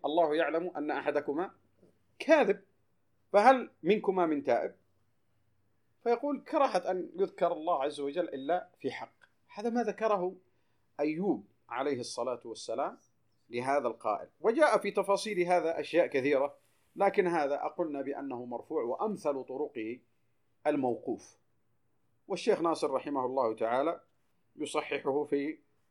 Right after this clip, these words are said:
المرفوع. هنا قال بعض المفسرين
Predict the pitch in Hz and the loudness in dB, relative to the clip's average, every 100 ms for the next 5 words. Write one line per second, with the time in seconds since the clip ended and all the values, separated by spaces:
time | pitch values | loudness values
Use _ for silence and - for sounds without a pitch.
0 | _ 135 135 127 120 - 120 117 107 _ | _ -2 0 0 -2 -4 -2 -2 -4 _
1 | _ _ _ _ _ _ - 240 285 254 | _ _ _ _ _ _ -4 -2 0 0
2 | 254 - _ _ _ - 226 170 170 143 | -2 -8 _ _ _ 0 2 2 2 0
3 | 143 135 135 123 - 143 185 202 | -2 -4 -6 -8 -8 -8 -8 -10